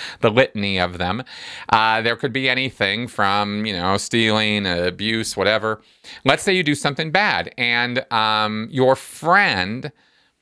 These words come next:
doesn't know anything about it, mentions your spouse to you. "Hey, how's they doing?" Right? Or, "Hey, how's it going?" Or, "Are they okay? Haven't heard from them in a while." Something maybe a little more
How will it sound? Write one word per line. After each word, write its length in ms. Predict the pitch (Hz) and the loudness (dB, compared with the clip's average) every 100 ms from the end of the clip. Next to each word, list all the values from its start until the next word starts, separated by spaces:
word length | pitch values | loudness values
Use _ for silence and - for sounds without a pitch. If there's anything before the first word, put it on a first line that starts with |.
| _ _ _ _ _ _ _ - | _ _ _ _ _ _ _ 0
doesn't 340 | 151 190 208 | 0 2 0
know 180 | 165 156 | 2 2
anything 360 | 202 233 226 220 | 2 2 2 2
about 320 | 196 160 92 | 2 2 0
it, 100 | - _ _ - - _ _ _ _ _ _ _ _ _ | -4 _ _ -20 -20 _ _ _ _ _ _ _ _ _
mentions 560 | 113 131 165 175 165 135 | 0 0 0 -4 -6 0
your 280 | 151 139 143 | 4 4 2
spouse 540 | - 135 123 135 - | 2 2 2 -2 -8
to 260 | - 180 160 | -10 -6 -4
you. 260 | 120 87 - _ _ - _ _ _ _ _ - | -2 -4 -6 _ _ -20 _ _ _ _ _ -2
"Hey, 260 | 214 208 107 | 0 0 -2
how's 320 | 120 143 151 | -2 -2 0
they 180 | 139 143 | -2 -2
doing?" 440 | 127 90 78 80 | -2 -2 -6 -2
Right? 320 | 87 98 110 | 0 0 0
Or, 240 | 104 98 110 | 0 2 2
"Hey, 160 | 165 | 0
how's 320 | 135 117 151 | 0 0 0
it 120 | 160 143 | -4 0
going?" 420 | 160 156 120 98 | 2 2 0 -2
Or, 180 | 98 104 | 2 4
"Are 380 | 107 110 131 | 4 4 2
they 240 | 139 175 180 | 2 2 2
okay? 560 | 180 - 175 165 123 | 0 2 2 2 0
Haven't 240 | 101 123 147 | 0 -2 -2
heard 260 | 156 175 | -4 -4
from 200 | 139 139 | -2 -4
them 120 | 120 110 | 0 0
in 100 | 101 | 0
a 60 | |
while." 460 | 95 90 85 80 76 | 2 2 2 -2 -6
Something 480 | - 127 131 131 127 | -4 -2 0 0 2
maybe 300 | 131 131 123 | 0 2 2
a 60 | |
little 280 | 117 131 135 | 2 2 2
more 400 | 123 120 120 | 0 0 0